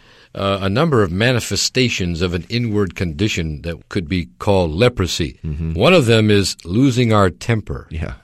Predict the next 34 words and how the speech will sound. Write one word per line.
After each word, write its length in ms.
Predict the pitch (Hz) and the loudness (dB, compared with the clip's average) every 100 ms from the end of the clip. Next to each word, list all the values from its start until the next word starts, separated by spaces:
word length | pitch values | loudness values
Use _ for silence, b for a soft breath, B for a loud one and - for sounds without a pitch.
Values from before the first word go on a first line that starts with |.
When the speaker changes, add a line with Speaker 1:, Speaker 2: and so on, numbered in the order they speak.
| b b _ _ | b b _ _
Speaker 1:
How 100 | 101 | -2
about 260 | 95 98 82 | 2 2 4
this? 240 | 107 78 | 2 0
Doesn't 320 | 92 117 131 | 0 0 0
this 200 | 107 123 | 0 -2
apply 300 | 104 113 113 | -2 0 0
to 80 | 117 | 2
all 240 | 107 117 | 2 0
of 80 | 113 | 0
us? 160 | 120 - | -2 -2
Don't 340 | 101 104 78 | -2 -2 -4
we, 300 | 95 101 98 _ _ _ | -2 -2 -2 _ _ _
sometimes 580 | - 95 95 95 98 87 | -6 -4 -4 -2 -2 -4
we 80 | 82 | -4
get 180 | 95 80 | -4 -4
mad 360 | 80 87 95 | -4 -2 -2
and 120 | 90 | -4
we 180 | 78 73 - | -4 -6 -8
lose 420 | 67 71 101 101 | -14 -6 -4 -2
our 140 | 104 101 | -4 -4
temper. 420 | 113 123 - 67 B B B B B B | -6 -6 -8 -18 B B B B B B
Another 360 | 95 147 269 | 0 2 4
one 240 | 247 110 87 | 4 4 2
he 140 | 95 | 0
mentioned, 500 | 85 85 78 80 78 b b b - | -2 -2 -4 -8 -10 b b b -2
very 260 | 104 139 | 4 4
interesting, 360 | 127 104 98 87 | 4 0 -2 0
is 120 | 80 | -2
s-, 400 | - - - - 87 | -2 -2 -4 -6 -2
justifying 1040 | 135 180 - 170 - 139 131 131 123 107 | 2 2 2 -4 -2 0 0 0 -2 -4
ourselves 1000 | 95 90 85 - 110 98 76 62 69 - B B B B - | -2 -2 -4 -6 -4 -2 -4 -8 -16 -20 B B B B -6
and 220 | 95 92 | -2 0
being 320 | 104 107 98 - | 2 4 2 0
unwilling 880 | 107 156 160 113 147 175 87 71 | 0 2 2 2 2 2 0 -2